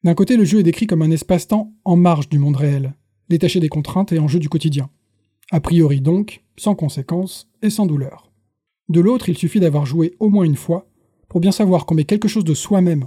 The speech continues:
en jeu, et qu'en retour, le jeu nous touche aussi profondément. Le jeu en fait est affaire de compétences.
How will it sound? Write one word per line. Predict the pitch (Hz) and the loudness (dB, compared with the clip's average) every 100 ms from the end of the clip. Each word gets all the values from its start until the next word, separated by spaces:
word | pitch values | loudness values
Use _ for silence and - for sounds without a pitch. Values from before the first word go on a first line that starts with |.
| 151 | -6
en | 143 | -6
jeu, | 135 - _ _ _ _ _ 220 | -6 -10 _ _ _ _ _ -4
et | |
qu'en | - 156 | 0 0
retour, | 139 - 180 - - _ _ _ _ - | 0 -2 -4 -4 -12 _ _ _ _ -2
le | 165 | 2
jeu | 160 | 4
nous | 180 147 | 4 2
touche | 175 160 | -2 -2
aussi | - 156 | -4 -4
profondément. | 151 - 143 139 135 _ _ _ _ _ _ _ _ _ _ _ | -4 -4 -2 -2 -4 _ _ _ _ _ _ _ _ _ _ _
Le | - 170 | 0 2
jeu | 214 | 4
en | 180 | 2
fait | - 196 151 | 2 -2 -2
est | 147 | -2
affaire | 185 165 | 0 0
de | |
compétences. | 143 151 143 147 147 - - | 0 -2 -2 -4 -8 -12 -20